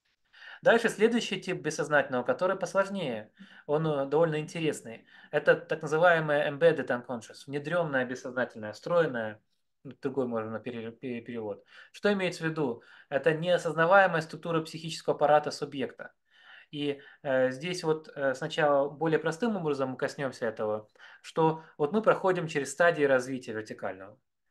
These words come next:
Каждая стадия развития формирует определённую структуру сознания. Каждая последующая стадия развития формирует более высокую, более позднюю структуру сознания.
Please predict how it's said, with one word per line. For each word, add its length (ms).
Каждая 400
стадия 380
развития 380
формирует 460
определённую 400
структуру 400
сознания. 580
Каждая 300
последующая 640
стадия 320
развития 340
формирует 420
более 220
высокую, 500
более 220
позднюю 340
структуру 340
сознания. 540